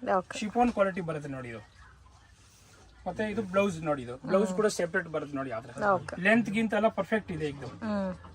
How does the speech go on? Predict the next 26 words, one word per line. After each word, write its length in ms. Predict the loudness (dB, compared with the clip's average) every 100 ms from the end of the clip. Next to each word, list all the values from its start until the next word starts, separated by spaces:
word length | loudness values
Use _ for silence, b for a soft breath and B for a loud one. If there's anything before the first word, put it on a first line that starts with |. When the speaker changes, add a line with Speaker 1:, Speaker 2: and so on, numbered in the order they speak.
| -18 -20 -20 -20 -18 -18 -18 -18 -4 0
Speaker 1:
ಓಕೆ. 200 | 0 -2 -16 -18 -18 -18 -18 -18 -18 -18 -18 -18 -18 -18 -18 -8 -6
Speaker 2:
ನೆಕ್ಸ್ಟ್ 300 | -6 -6 -6
Speaker 1:
ಹ್ಮ್. 540 | -6 -6 -2 0 -2 -6 -16 -20 -12
Speaker 2:
ಟೂ 100 | -8
ಟ್ವೆಂಟಿ 320 | -4 -4 -4 -2
ಫೈವ್ 220 | -2 -2
ರುಪೀಸ್ 300 | -2 -4 -4
ರೇಂಜ್ 260 | -4 -2
ಆಗುತ್ತೆ. 300 | -2 -4 -8
Speaker 1:
ಟೂ 220 | 4 6 8
ಟ್ವೆಂಟಿ 380 | 6 4 2
ಫೈವ್ 220 | -2 0 2
ರುಪೀಸ್. 160 | 0
Speaker 2:
ಟೂ 160 | -2 -2
ಟ್ವೆಂಟಿ 200 | -4 -2
ಫೈವ್ 160 | -2
ರುಪೀಸ್ 320 | -2 -6 -10 -8
ಅಂದ್ರೆ 240 | -4 0
Speaker 1:
ಓಕೆ. 180 | 0 0
Speaker 2:
ಲೇಸರ್ 300 | -2 -2 -4
ಬಟ್ಟೆ 240 | -4 -6
ಬರುತ್ತೆ, 260 | -8 -8 -8
ಡೈಲಿ 320 | -8 -6 -4
ಯೂಸ್ 280 | -4 -6 -6
ಮಾಡಕ್ಕೆ. 380 | -6 -6 -8 -10
Speaker 1:
ಹ್ಮ್. 480 | -8 -6 -4 -4